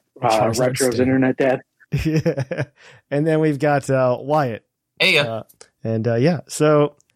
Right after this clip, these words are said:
Speaker 2: uh, this is the, this is the show where I just hang out with you guys and we talk, m-, uh, mostly so you can tease out, like, nuggets of information from me.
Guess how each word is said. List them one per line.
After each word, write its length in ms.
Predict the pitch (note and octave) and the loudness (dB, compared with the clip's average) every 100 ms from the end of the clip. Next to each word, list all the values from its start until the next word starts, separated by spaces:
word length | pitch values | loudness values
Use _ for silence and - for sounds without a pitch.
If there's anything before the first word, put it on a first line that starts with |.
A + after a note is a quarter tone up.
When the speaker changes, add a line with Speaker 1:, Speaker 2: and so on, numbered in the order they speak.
| _ - | _ -2
Speaker 2:
uh, 180 | B2 A#2+ | 0 2
this 220 | C#3 - | 0 -2
is 100 | C#3+ | -2
the, 240 | C#3 B2+ - | 0 0 -2
this 140 | C#3+ | -6
is 80 | E3 | -2
the 100 | C#3+ | -2
show 260 | - C#3+ | 2 2
where 140 | C#3 A2+ | 2 0
I 80 | A2+ | -2
just 300 | A#2+ - - | -4 -8 -8
hang 180 | A#2+ B2 | -4 -2
out 100 | A#2 | -2
with 140 | A2+ | -4
you 100 | A2 | -4
guys 360 | A2 A#2+ B2+ - - | 0 0 0 -6 -4
and 340 | A#2 A2 G#2+ - | 0 0 -2 -2
we 140 | A2+ | -2
talk, 380 | - G#2+ A#2 - _ C3 | 0 2 2 -2 _ -6
m-, 120 | A#2 - | -4 -4
uh, 280 | A2 G#2+ G2+ | -4 -4 -2
mostly 340 | B2+ D3 D3 | 0 2 2
so 100 | C3 | 2
you 160 | C3 B2 | 2 2
can 180 | B2 A#2 | 0 -2
tease 240 | A#2 A2+ | -4 -2
out, 200 | A2+ A2+ A2 | -2 -2 -2
like, 280 | G#2+ G2 | -4 -4
nuggets 380 | A2+ G#2+ G#2+ A2 | -4 -2 -2 0
of 100 | A2 | -2
information 560 | G#2+ G#2+ G2+ G2+ - B2 | -2 0 0 0 -2 -2
from 180 | B2+ B2 | -2 0
me. 240 | B2+ C3 | 0 0